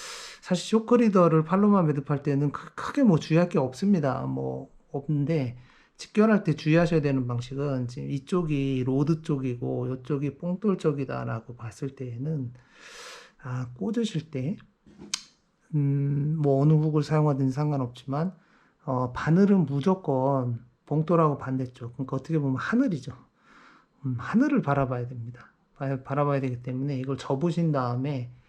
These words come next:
자, 이렇게 꽂을 수도 있고 이렇게 꽂을 수도 있는데, 이렇게 꽂으시면 안 된다는 거죠. 이렇게, 이렇게 꽂으셔야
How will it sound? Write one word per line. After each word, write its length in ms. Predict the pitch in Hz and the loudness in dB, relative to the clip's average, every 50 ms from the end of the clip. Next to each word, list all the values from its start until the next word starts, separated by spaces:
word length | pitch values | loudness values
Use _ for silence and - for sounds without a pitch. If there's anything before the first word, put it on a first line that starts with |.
| _ _ _ _ _ _ _ | _ _ _ _ _ _ _
자, 140 | - - _ - | -20 -14 _ 0
이렇게 320 | 160 156 202 208 - 208 | 2 2 2 2 0 0
꽂을 260 | 208 208 180 170 175 | 2 2 2 2 2
수도 240 | 170 - - - 165 | 0 -2 -6 -6 -6
있고 200 | 156 - - 190 | -4 -2 0 2
이렇게 280 | 156 147 156 - - 160 | 2 2 2 0 -4 0
꽂을 260 | - 165 151 151 151 | 2 2 2 2 0
수도 240 | 151 - - - 151 | -4 -6 -8 -4 -4
있는데, 160 | 143 147 151 | -2 0 0
이렇게 220 | 160 170 175 - 180 | 0 0 0 -2 -4
꽂으시면 420 | - 170 143 131 - 151 135 123 | -2 -2 -4 -4 -4 -4 -4 -4
안 80 | 117 117 | -4 -6
된다는 360 | 120 117 113 117 120 - _ | -8 -8 -10 -10 -14 -16 _
거죠. 280 | _ - _ - _ _ _ _ _ _ _ _ _ _ _ _ _ _ _ - | _ -20 _ -20 _ _ _ _ _ _ _ _ _ _ _ _ _ _ _ -6
이렇게, 440 | 151 131 151 - - - - - _ _ _ _ _ _ - | -4 -4 -4 -4 -8 -20 -20 -20 _ _ _ _ _ _ -14
이렇게 240 | - 135 - - 147 | -14 -12 -10 -10 -10
꽂으셔야 380 | - - 135 127 - - - | -8 -8 -8 -8 -10 -16 -20